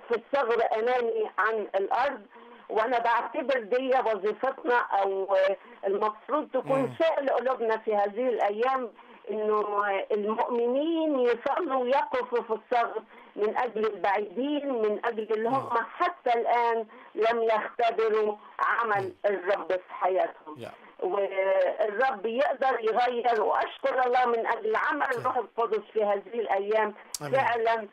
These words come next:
Speaker 1: روح الله بيعمل وبيغير القلوب.
Speaker 2: آمين. شكرًا كتير،
Speaker 1: آمين.
Speaker 2: شكرًا كتير يا أختي، ربنا يباركك يا بنت الرب، شكرًا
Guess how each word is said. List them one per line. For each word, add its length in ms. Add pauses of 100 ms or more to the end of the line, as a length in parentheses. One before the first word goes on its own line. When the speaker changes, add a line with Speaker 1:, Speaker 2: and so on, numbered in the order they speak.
(200)
Speaker 1:
روح 360
الله 220
بيعمل 640
وبيغير 640
القلوب. 460
Speaker 2:
آمين. 320
شكرًا 480
كتير، 400
Speaker 1:
آمين. 120
Speaker 2:
شكرًا 460
كتير 320
يا 120
أختي، 400
ربنا 240
يباركك 520 (500)
يا 280
بنت 320
الرب، 260
شكرًا 540